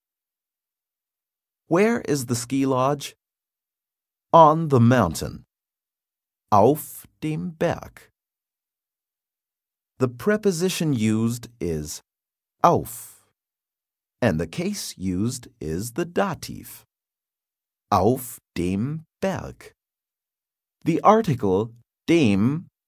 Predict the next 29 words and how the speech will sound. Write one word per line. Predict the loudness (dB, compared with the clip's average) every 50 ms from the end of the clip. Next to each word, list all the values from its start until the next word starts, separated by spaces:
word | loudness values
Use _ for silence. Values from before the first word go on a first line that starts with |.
| _ _ _ _ 2
is | 2 4 4 4
in | 4 4 4 4
the | 4 2
dative | 2 2 0 2 0 -2 -4 -6 -8 -8 -8 -8 -12 -14
case. | -8 -8 -8 -8 -8 -10 -12 -12 -12 -16 -18 _ _ _ _ _ _ _ _ _ _ _ _ _ _ _ _ _ _ _
So | -12 -2 4 6 6 6 6 2
the | 2 2 2 2
rule | 2 2 0 0 0 0 -2 -2 -2
is, | -2 -2 -2 -2 -6 -10 -12 -14 -14 _ _ _ _ _ _ _ _ _ _ _ _ _ _ _ _ 0 2
if | 2 2 0 -2 -6 -2
you | 0 0 2
can | 2 0 0 2 2
ask | 2 4 4 2 0 -4 -8 -10 -10 -8
the | -8 -6
question | -2 0 0 0 0 -4 -6 -4 -2 -2 0 -2 -2 -6 -8 _ _ _ _ 0
where, | 2 4 4 4 0 -2 -6 -10 -10 -12 _ _ _ _ _ _ _ _ _ _ _ _
in | 0 2 2 4
German | 4 4 4 6 4 2 0 0 -4 -6 _ _ _ _ _ _ _ _ _ -8
wo, | 0 4 4 4 4 4 -2 -4 -8 -12 _ _ _ _ _ _ _ _ _ _ _ _ _ _ _ _ 6
then | 6 8 8 6 4
you | 6 6 6
should | 6 6 2 0 0 2
use | 2 4 4 4 2 -2 -6 -10 -12 _ 0
the | 0 0
dative | 2 4 4 6 6 4 2 -2 -4 -6 -8 -8 -10
case | -10 -8 -8 -8 -8 -10 -10 -10 -12 _ _ _ _ -6
with | -6 -6 -4
the | -4 -6
preposition. | -4 -2 -2 -2 0 0 0 2 2 0 0 -2 -6 -8 -12 -16